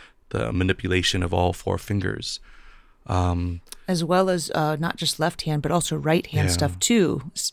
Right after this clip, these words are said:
Speaker 2: uh, especially if you, you know, you m-, use multiple fingers for picking and things, or even I still have to sit down and practice double picking with my thumb,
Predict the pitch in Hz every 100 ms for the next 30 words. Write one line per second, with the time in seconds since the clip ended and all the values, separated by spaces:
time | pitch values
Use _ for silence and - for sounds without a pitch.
0 | - 156 147 143 - 165 175 160 160 156
1 | 156 - _ 160 147 131 139 160 156 160
2 | 160 156 160 165 151 143 147 135 165 165
3 | 147 147 - - - - - - 151 143
4 | 190 - 165 151 139 - 139 139 156 156
5 | 180 170 165 - 160 190 - 190 156 170
6 | 151 - - 165 151 147 135 143 139 -
7 | 139 - 151 151 160 165 156 151 147 147
8 | - 135 - 233 220 151